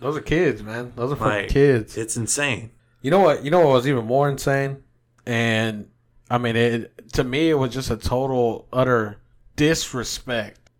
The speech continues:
Speaker 1: I mean, disrespect, right? Like, this could have been prevented, right?
Speaker 2: Yeah.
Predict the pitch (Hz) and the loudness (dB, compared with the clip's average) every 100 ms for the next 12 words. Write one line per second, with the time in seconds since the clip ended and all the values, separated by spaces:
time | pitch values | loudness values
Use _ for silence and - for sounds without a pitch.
0 | - 123 120 107 _ - 185 190 - 135 | -10 -8 -6 -10 _ 0 4 4 2 -6
1 | 120 - 117 98 - 107 107 - _ _ | -8 -6 -4 -6 -10 -16 -16 -18 _ _
2 | _ 120 120 190 - 180 156 143 131 113 | _ -6 2 2 6 6 6 2 2 0
3 | 107 98 - _ _ - 117 113 - _ | -2 -4 -14 _ _ -8 -4 -4 -4 _
4 | _ _ 101 104 113 | _ _ -2 0 -2